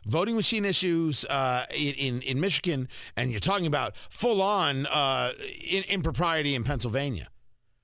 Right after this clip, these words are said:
No one has convinced me otherwise. "Oh, Tony, there's no widespread voter fraud." If you have to use the term widespread,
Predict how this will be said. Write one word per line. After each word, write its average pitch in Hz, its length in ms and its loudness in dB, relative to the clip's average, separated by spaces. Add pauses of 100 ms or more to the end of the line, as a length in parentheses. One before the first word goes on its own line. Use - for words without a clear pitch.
No 202 240 2
one 311 140 2
has 269 160 2
convinced 202 480 0
me 170 180 0
otherwise. 165 680 0
"Oh, 269 320 4
Tony, 277 380 2
there's 202 280 2
no 262 220 2
widespread 202 800 0
voter 190 260 2
fraud." 135 280 0 (260)
If - 160 0
you 247 160 4
have 311 140 0
to 269 80 -8
use 254 180 2
the 202 80 0
term 226 260 0
widespread, 196 720 2